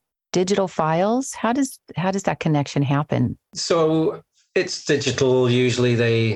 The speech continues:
Speaker 2: they'll email, they'll take a photo, scan it in and, and email it to me or message it, WhatsApp, Messenger. Anna Schaefer, who you've had on the show, has been just so wonderful in, in sharing information.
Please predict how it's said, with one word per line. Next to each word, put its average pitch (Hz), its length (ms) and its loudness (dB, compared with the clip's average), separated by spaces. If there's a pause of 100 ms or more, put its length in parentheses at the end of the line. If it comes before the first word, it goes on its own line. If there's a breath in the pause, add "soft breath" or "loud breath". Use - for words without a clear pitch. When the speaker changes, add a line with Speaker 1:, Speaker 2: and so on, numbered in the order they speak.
Speaker 2:
they'll 110 240 0
email, 113 500 0
they'll 107 200 0
take 107 260 -4
a 110 40 -6
photo, 110 880 0 (640)
scan - 360 -4
it 110 160 -2
in 110 220 0
and, 107 340 -2
and 101 340 -4 (120)
email 113 540 2
it 113 180 -4
to 117 220 0
me 113 440 2
or 95 480 0
message 113 420 0
it, 110 260 0 (240)
WhatsApp, 117 600 -4 (360)
Messenger. 117 640 0 (920 loud breath)
Anna 127 240 2
Schaefer, 120 760 2
who 113 140 0
you've 131 180 -2
had 120 160 0
on 120 140 2
the 113 60 0
show, 120 600 2
has 113 160 -4
been 120 300 0
just 113 360 -4
so 117 220 2
wonderful 117 720 0
in, 113 380 0
in 113 180 0
sharing 113 480 0
information. 113 920 -2